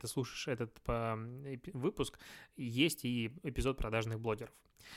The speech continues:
И я начал копаться в новостях, начал смотреть, о чем я писал вообще в двадцать первом году у себя в Telegram-канале. Нашел, конечно, кучу новостей, которые, кажется, что произошли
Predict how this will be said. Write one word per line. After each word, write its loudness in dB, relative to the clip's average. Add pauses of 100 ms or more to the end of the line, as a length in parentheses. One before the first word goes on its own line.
(420)
И 2
я 6
начал 2
копаться 2
в -2
новостях, 2
начал 0
смотреть, 2
о -4
чем 0
я 2
писал 2
вообще 2
в 0
двадцать 2
первом 0
году 2
у 0
себя 0
в -6
Telegram-канале. 2
Нашел, 4
конечно, 0
кучу 2
новостей, 2
которые, -2
кажется, 0
что -8
произошли 0